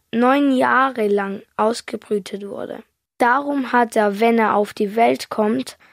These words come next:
einen Kopf wie ein Hahn und einen Schwanz wie eine Schlange oder wie ein kleiner Dinosaurier. Die Leute hatten Angst, weil es hieß, dass der Basilisk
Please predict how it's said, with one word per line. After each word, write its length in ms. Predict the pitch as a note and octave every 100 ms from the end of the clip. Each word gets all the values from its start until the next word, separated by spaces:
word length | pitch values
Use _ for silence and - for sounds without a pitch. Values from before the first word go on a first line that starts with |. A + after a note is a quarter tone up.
| _ -
einen 320 | A3 A3 G#3+
Kopf 340 | - B3+ - -
wie 300 | G#3+ B3+ C4
ein 300 | A#3 A3 G#3
Hahn 360 | G#3 G#3 C4+ - - - -
und 160 | A3
einen 240 | - G#3+ G#3+
Schwanz 640 | - A3+ A3 B3+ C4+ -
wie 300 | C#4 A3 A#3
eine 480 | - A3 A3 A3 G#3+ -
Schlange 580 | - A3+ G3 G3 F3+ - _ _ _
oder 440 | B3 B3+ A3+ G#3+
wie 240 | G#3 C4 -
ein 260 | A#3 A#3+
kleiner 480 | - - A3+ A#3 A3+
Dinosaurier. 840 | A3 A3 G#3+ G#3 - G3+ - - - - _ _ _ _ _ _
Die 80 | B3+
Leute 440 | A#3+ B3 D4+ C#4+
hatten 280 | A#3+ A#3+ A#3+
Angst, 460 | A#3 C4 C4+ B3 -
weil 180 | A3+ G#3+
es 160 | G#3+
hieß, 360 | - B3+ C4+ -
dass 200 | A#3 A3
der 160 | A3+
Basilisk 800 | G#3 G#3+ G#3+ A3 A#3+ A#3+ B3 -